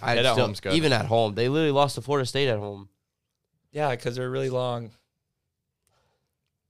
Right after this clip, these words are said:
Speaker 2: Yeah, Jonathan Isaac.
Speaker 1: They are.
Speaker 3: Jonathan Isaac. <laughs>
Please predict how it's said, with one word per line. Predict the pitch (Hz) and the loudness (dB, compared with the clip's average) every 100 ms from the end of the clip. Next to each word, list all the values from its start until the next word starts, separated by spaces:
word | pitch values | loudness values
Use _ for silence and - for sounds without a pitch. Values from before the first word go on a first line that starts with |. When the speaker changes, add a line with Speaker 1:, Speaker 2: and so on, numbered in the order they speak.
| _ _ _ - | _ _ _ -18
Speaker 2:
Yeah, | 87 - - - | -18 -18 -20 -12
Jonathan | 87 95 92 | -10 -10 -12
Isaac. | 87 104 | -8 -2
Speaker 1:
They | 143 | 2
are. | 123 135 - 101 107 - - _ | 4 4 2 -2 -4 -10 -20 _
Speaker 3:
Jonathan | - - 117 - 120 | -10 -10 -10 -14 -14
Isaac. | 127 - - - - | -14 -10 -12 -12 -20
<laughs> | - | -20